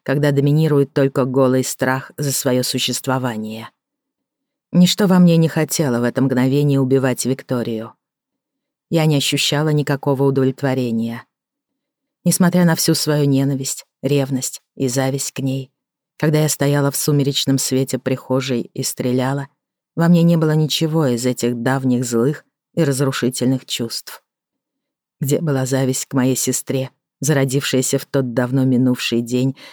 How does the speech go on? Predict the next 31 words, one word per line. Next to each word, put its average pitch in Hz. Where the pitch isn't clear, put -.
когда 139
наш 135
отец 131
дал 123
ей 131
имя 131
королевы? 127
Она 180
превратилась 165
в 156
ничто. 131
Я 180
не 170
знала 156
больше, 127
что -
такое 127
зависть. 131
Ревность 180
ушла, 170
и -
впервые 131
в 139
моей 127
жизни 135
больше 135
не 135
ухмылялась 135
мне. 123
Все 190
исчезло, -